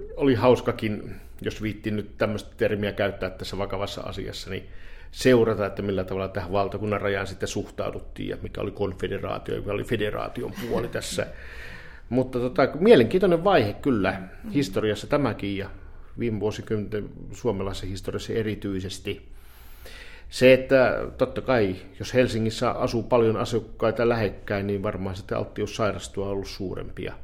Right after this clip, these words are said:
sitten me nähdään myöskin, että on maaseutupaikkakuntia, missä sitten muutama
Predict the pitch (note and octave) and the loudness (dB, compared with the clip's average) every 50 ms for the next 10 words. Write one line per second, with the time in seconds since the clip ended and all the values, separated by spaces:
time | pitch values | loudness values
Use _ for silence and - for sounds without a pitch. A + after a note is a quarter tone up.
0 | - - - - - B2+ - - - - F#2 F#2+ G2+ G2+ G#2+ A2 G#2+ G#2+ G#2+ G#2+ | -14 -16 -14 -8 -4 -4 -4 -4 -4 -6 -4 -2 -2 0 0 0 0 2 0 0
1 | - - G#2 G2 - - G#2+ - - - - - - - - - - G#2+ G#2+ A2 | -2 -4 -6 -6 -4 -4 -6 -6 -6 -10 -12 -14 -12 -14 -10 -6 -2 0 2 2
2 | A2 A2 A2+ G#2+ F#2+ G#2 - - A2 G#2 - - F#2 - - G2+ G2+ G2 - G#2 | 2 2 2 0 0 0 0 2 2 2 0 -2 -8 -4 -2 -2 -2 -2 -2 -4
3 | G2+ G2+ G2+ - - - - - - - - - - - - - - - - - | -4 -4 -4 -6 -6 -6 -6 -6 -6 -8 -12 -14 -12 -14 -14 -14 -14 -16 -14 -10
4 | - A#2 G#2 - G#2+ G#2 A2 A2+ G#2+ - A2 G#2+ G#2+ G2 - - | -10 -8 -6 -4 -4 -2 0 0 0 0 0 -2 -2 -4 -6 -8